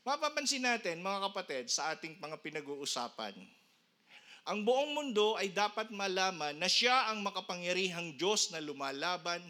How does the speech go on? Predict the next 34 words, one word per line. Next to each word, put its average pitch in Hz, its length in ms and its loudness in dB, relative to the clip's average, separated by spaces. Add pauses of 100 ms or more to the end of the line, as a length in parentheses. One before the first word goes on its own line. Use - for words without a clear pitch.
(100)
para 139 240 -2
sa - 160 -4
kanyang 123 560 -6
mga 107 400 -10 (320)
mamamayan. 98 640 -10 (400)
Last 202 240 0
Sunday, 233 280 -4
na-share 190 520 -2
ko 180 80 -6
sa 180 160 -2
inyo 180 240 -8
na 170 80 -10
hanggang 202 400 -4
ngayon, 233 320 -2
ang 170 160 -14
Israel, 190 520 -4 (200)
ang 185 120 -10 (200)
Israel, 196 560 -2
ang 151 80 -10
bansang 175 400 -8
Israel, 151 480 -4
patuloy 165 480 -8
na 160 120 -10
pinoproteksyonan 147 960 -8
ng 120 200 -10
Panginoon. 123 560 -8 (720)
May 170 120 -4
mga 202 200 -4
nabasa 196 560 2
po 185 200 -8
akong, 170 360 -10
ah, 151 360 -4 (580)
article 160 580 -2 (520)
about 165 640 2